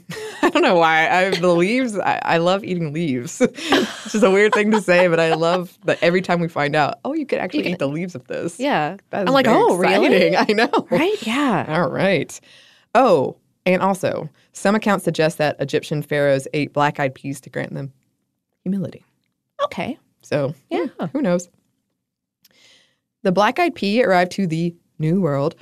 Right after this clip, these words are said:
Speaker 1: from West Africa as part of the slave trade, perhaps arriving to the West Indies first and then migrating through the American South. The first written records put the black-eyed pea in the Americas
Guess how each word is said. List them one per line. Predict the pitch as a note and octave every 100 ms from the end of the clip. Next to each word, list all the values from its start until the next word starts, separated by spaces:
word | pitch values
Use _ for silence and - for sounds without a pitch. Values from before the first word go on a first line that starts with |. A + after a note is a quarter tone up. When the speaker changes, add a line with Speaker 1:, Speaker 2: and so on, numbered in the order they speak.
| _ _
Speaker 1:
from | F3 F3
West | G3+ G3+ E3
Africa | D#3 D#3+ -
as | D3 D3+ D#3+
part | C#3 C#3
of | D3+
the |
slave | F3+ - B2 B2
trade, | - - - E3 A3
perhaps | D#3 D3+ C3+ -
arriving | D3+ C#3 C#3+ C#3+
to | -
the | C3+
West | C3+ C3+
Indies | C#3+ -
first | - C4+ -
and | F3+
then | D3+ D#3
migrating | C#3+ C#3+ D3 C#3+ C#3+ C#3+
through | - - C#3+
the | C#3+
American | B2+ C3+ - B2+
South. | - E3 C#3 B2 C3 - - - -
The | E3+
first | - A3+ -
written | F3 G#3 C4 A3
records | G3+ F#3+ F3 F3 -
put | -
the | E3
black-eyed | D3+ D#3 E3 D#3+
pea | - D3+ D3
in | C3+
the | D#3+
Americas | D#3 C#3 C3+ C3 C3+ C3+